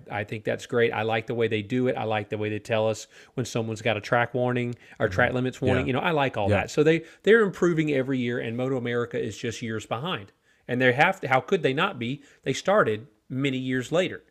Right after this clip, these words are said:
Speaker 2: Yeah,
Speaker 1: You know, we
Speaker 2: yeah.
Speaker 1: were already watching Moto G P streaming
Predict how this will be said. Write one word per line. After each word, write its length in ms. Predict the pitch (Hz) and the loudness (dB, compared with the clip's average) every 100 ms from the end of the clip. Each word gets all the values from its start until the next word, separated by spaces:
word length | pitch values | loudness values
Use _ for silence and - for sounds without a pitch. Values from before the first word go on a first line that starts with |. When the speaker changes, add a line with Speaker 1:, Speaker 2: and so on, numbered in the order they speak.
| _ | _
Speaker 2:
Yeah, 180 | 226 98 | 8 8
Speaker 1:
You 20 | |
know, 60 | 120 | 6
we 140 | 113 | 4
Speaker 2:
yeah. 80 | 107 | 4
Speaker 1:
were 140 | 107 | 2
already 360 | 139 151 165 127 | 2 2 2 0
watching 540 | 123 170 165 120 110 | 4 2 2 -4 -4
Moto 240 | 113 117 113 | -2 -2 -4
G 180 | 113 110 | -6 -6
P 380 | 156 135 117 - - _ | -2 -2 -4 -12 -20 _
streaming 720 | - - 165 131 113 107 120 | -10 -2 0 0 -2 -4 -8